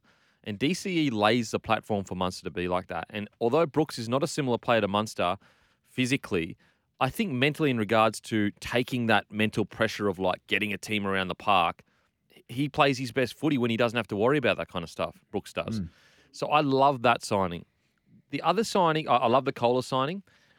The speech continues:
Speaker 1: The other signings I'm a bit surprised at. For example, we all know Josh Schuster is, he's young. He's got plenty of time to, to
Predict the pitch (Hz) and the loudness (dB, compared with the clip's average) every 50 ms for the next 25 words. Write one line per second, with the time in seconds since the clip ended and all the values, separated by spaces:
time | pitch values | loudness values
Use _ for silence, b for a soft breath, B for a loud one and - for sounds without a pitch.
0 | b b - - - - 170 175 185 226 - - 214 190 180 170 170 151 143 - | b b -16 -14 -6 -4 -2 -2 -2 -2 -2 -2 0 0 0 0 0 -4 -6 -6
1 | - 139 135 135 135 - 214 - - - 220 - - - 139 131 131 127 113 - | -8 -6 -4 -4 -4 -6 -8 -10 -6 -8 -8 -8 -2 2 4 4 4 4 2 0
2 | 104 90 - - - _ 180 185 185 165 131 120 131 131 139 131 - 110 98 95 | 0 0 -2 -6 -12 _ -2 -2 -2 -2 -2 -4 -2 -2 -2 -4 -2 -4 -4 -4
3 | 95 - _ _ _ _ _ _ _ _ _ _ _ _ _ _ _ _ b b | -4 -8 _ _ _ _ _ _ _ _ _ _ _ _ _ _ _ _ b b
4 | b b b b b - 123 135 156 180 196 180 170 160 143 135 120 135 120 - | b b b b b 0 2 4 6 6 8 8 8 6 6 6 4 0 -2 0
5 | - 120 120 117 - - 104 101 120 160 - _ _ _ _ _ _ _ 117 107 | 0 0 0 0 0 -2 0 0 0 -2 -6 _ _ _ _ _ _ _ 0 0
6 | 107 101 90 - - 104 95 90 82 95 110 113 135 170 190 190 180 156 131 107 | 0 0 0 -4 -6 -4 -4 -4 0 2 4 4 4 4 0 -6 -10 -10 -10 -10
7 | - - 104 - - - - - 127 151 165 170 175 175 165 156 - - 135 123 | -4 -4 -4 -4 -4 -14 -20 -16 -10 -4 -4 -2 0 0 -2 -2 -2 -2 0 0
8 | 117 113 110 110 - - 117 101 - - - 110 101 | 0 0 -2 -4 -6 -8 -8 -8 -8 -6 -4 -4 -4